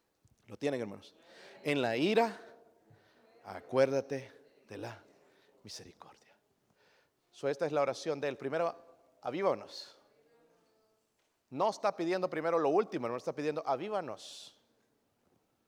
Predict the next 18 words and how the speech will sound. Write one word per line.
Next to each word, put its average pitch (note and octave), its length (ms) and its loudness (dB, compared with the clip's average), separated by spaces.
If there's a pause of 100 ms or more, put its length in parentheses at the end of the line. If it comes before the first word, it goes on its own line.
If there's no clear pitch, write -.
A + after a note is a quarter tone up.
(360)
Luego D3 260 2
dice, D#3 320 -2
"Ayúdanos". B2+ 840 -2 (960)
Porque A2+ 220 -10
una F3 160 4
vez E3+ 180 0
que D#3+ 160 -2
me D3+ 100 0
haya E3+ 220 6
avivamiento, D#3+ 600 4
yo D#3 180 0
voy E3 100 6
a D#3+ 100 2
poder D#3 200 6
ser D#3 160 -2
bendición C#3 540 0
a B2+ 80 0
otros. - 640 -6